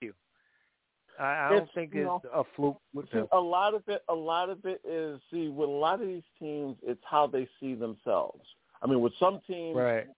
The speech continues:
Speaker 2: it's pretty, you know, with, with the moves or lack of moves, they sort of, um, they let you know what they think of themselves. Um,
Speaker 1: Right.
Speaker 2: Other team, you know, there are other teams that literally,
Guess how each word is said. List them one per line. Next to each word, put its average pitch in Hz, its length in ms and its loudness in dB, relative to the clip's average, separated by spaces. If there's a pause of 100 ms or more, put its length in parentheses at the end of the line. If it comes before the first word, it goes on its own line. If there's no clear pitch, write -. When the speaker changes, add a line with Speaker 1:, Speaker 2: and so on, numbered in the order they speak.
(140)
Speaker 2:
it's - 120 -18 (120)
pretty, 156 200 -2
you 151 120 -4
know, 139 240 0
with, 131 240 -6
with 139 200 -4
the 139 60 -8
moves 151 520 -4
or 120 100 2
lack 135 340 0
of 123 140 -6
moves, 127 400 -6 (540)
they 135 260 2 (100)
sort 143 240 0
of, 123 380 0 (300)
um, 113 580 2 (240)
they 135 100 2
let 123 200 0 (100)
you 131 80 -4
know 123 480 2 (400)
what 127 180 2
they 123 120 4
think 143 300 0
of 113 120 -2
themselves. 95 640 -6 (640)
Um, 113 640 4
Speaker 1:
Right. 113 320 6 (1300)
Speaker 2:
Other 156 260 4 (100)
team, 156 260 -10
you 151 60 -8
know, 123 300 -2 (500)
there 139 100 0
are 135 120 6
other 160 220 0
teams 156 420 -6
that 123 160 0
literally, 139 680 -4